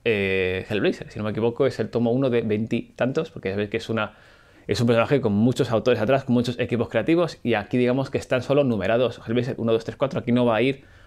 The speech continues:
como por autores, como la anterior edición. Así que bueno, aquí tenéis tapadura, eh, tamaño, pues, como el de Injustice, en ese formato. O sea, no es un jíbaro ni nada, es un tamaño normal. Y bueno, aquí comienza la etapa con Jamie Delano,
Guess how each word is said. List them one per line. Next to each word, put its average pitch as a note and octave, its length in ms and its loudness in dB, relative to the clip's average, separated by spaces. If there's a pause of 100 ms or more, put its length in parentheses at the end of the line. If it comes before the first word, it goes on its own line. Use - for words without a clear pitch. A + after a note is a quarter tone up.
(140)
como D3 160 -2
por A#2 120 2
autores, D#3 380 2
como A2+ 220 -4
la G#2+ 60 2
anterior A#2 340 0
edición. D#3+ 460 -2 (320)
Así B2+ 160 0
que A#2 80 2
bueno, A#2+ 100 4
aquí A2+ 80 0
tenéis A2+ 340 0
tapadura, C#3+ 600 2 (100)
eh, G#2 340 0
tamaño, G#2 520 0 (180)
pues, - 120 -14
como G2 180 -4
el F#2 60 0
de F#2 60 0
Injustice, C#3 380 -2
en G2+ 60 -4
ese G2 100 -6
formato. A2+ 460 -6
O - 20 -20
sea, - 220 -12
no G#2 120 -2
es - 80 -10
un G#2 120 -2
jíbaro G#2+ 360 2
ni G2+ 60 -2
nada, C#3 220 0
es - 160 -14
un - 60 -20
tamaño G2 300 -4
normal. B2+ 300 0 (920)
Y C#3+ 80 2
bueno, D3 320 4
aquí B2 340 0
comienza C3+ 380 2
la C#3 80 6
etapa C#3+ 260 2
con A#2 160 4 (120)
Jamie A2+ 280 2
Delano, C#3+ 420 2